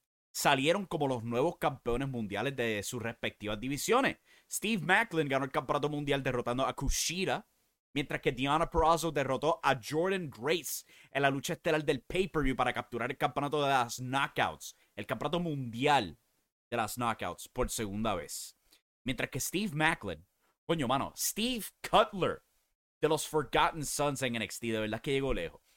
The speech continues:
Yo sé que ha habido un montón de burlas con, cuando se trata de Steve Maclin,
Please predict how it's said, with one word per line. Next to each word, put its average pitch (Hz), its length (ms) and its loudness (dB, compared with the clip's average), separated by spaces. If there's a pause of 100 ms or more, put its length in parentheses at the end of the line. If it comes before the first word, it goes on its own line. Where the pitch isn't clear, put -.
(800)
Yo 139 140 -2
sé 190 120 0
que 196 60 6
ha 196 40 10
habido 196 200 6
un 185 80 0
montón 170 400 -2
de 160 80 4
burlas 127 680 2
con, 113 260 -2
cuando 107 240 -4
se 98 120 -6
trata 107 240 -2
de 120 120 2
Steve 107 280 -6
Maclin, 104 480 -4